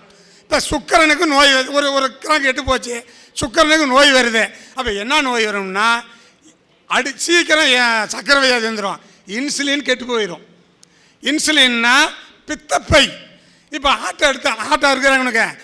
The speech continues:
ஒரு பி-, ஒரு பித்தப்பை இவ்வளவு தூரம் அறுப்பாங்க, பி-, பிச்சு, ஏ, அது பேர் பிச்சு க-, கசப்பா இருக்கும், அது தூரம் எஞ்சி விடுவாங்க. அதுதான் நம்ம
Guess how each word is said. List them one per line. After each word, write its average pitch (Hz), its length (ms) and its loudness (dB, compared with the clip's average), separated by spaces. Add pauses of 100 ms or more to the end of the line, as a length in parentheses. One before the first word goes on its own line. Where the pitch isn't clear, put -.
(160)
ஒரு 262 180 0
பி-, 262 160 -8 (100)
ஒரு 240 80 -2 (180)
பித்தப்பை 285 440 -2
இவ்வளவு 254 260 -2
தூரம் 277 300 2 (300)
அறுப்பாங்க, 277 380 2 (140)
பி-, - 120 -10 (160)
பிச்சு, 302 280 -2 (160)
ஏ, 233 80 4 (360)
அது 247 180 0
பேர் - 200 -2
பிச்சு 269 260 -6 (120)
க-, - 120 -20 (380)
கசப்பா 311 400 2
இருக்கும், 226 260 0 (100)
அது 277 180 0
தூரம் 320 240 4
எஞ்சி 294 160 0
விடுவாங்க. 240 360 0 (920)
அதுதான் 254 640 2
நம்ம 226 140 0